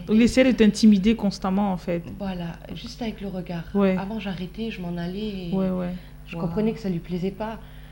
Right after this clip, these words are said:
Speaker 2: Et puis là, je continuais, je me disais, « Non, je fais rien de mal », je continuais de parler.
Speaker 1: Mhm.
Speaker 2: Et puis, euh, là, il commençait à s'énerver devant les gens. Et là, les gens,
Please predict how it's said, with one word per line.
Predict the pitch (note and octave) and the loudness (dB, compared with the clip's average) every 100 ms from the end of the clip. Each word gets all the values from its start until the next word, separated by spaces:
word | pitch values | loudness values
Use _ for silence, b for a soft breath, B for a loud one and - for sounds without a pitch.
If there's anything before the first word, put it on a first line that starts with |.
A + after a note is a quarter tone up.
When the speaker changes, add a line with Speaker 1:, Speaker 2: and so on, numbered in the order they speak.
| B B B - - | B B B -18 -14
Speaker 2:
Et | G3+ | -10
puis | G#3+ | -6
là, | G#3 | -6
je | B3 | -6
continuais, | - G3+ - G#3 A3 | -8 -12 -10 -8 -6
je | F3 | -6
me | D#3 | -8
disais, « | E3 F#3+ | -8 -10
Non, | G3 A3 | -10 -10
je | - | -10
fais | E3+ | -10
rien | E3+ | -10
de | F#3+ | -10
mal », | F#3+ A#3+ G#3+ | -12 -12 -14
je | - | -16
continuais | - G#3+ - F#3+ F#3 | -16 -16 -16 -16 -16
de | - | -16
parler. | F3 F3 E3+ | -14 -14 -6
Speaker 1:
Mhm. | G3 G#3 G#3+ | 0 2 2
Speaker 2:
Et | A#3+ | 0
puis, | B3+ - E3 | -4 -12 -12
euh, | D#3 D3+ - - - - - - - - - - - | -12 -14 -16 -18 -20 -20 -20 -20 -20 -18 -18 -18 -14
là, | A#3 | -12
il | F#3+ | -12
commençait | F3 F#3+ G3+ A3 | -12 -10 -10 -12
à | |
s'énerver | - F#3+ F#3 G#3 | -10 -10 -10 -10
devant | F3+ F3+ | -10 -8
les | E3+ | -8
gens. | F3+ F#3 | -10 -12
Et | |
là, | F3+ | -10
les | F3+ | -10
gens, | F3 | -10